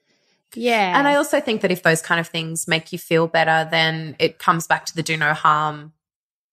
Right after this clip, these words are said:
Speaker 1: Yeah,
Speaker 2: thing
Speaker 1: you're right.
Speaker 2: always. Like, if you,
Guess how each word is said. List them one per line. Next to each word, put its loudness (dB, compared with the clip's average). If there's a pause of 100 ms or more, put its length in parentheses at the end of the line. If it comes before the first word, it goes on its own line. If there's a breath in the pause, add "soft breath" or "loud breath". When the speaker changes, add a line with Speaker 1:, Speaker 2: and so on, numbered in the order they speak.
(580)
Speaker 1:
Yeah, 2
Speaker 2:
thing 2
Speaker 1:
you're -2
right. 2
Speaker 2:
always. 0
Like, 4
if -6
you, 0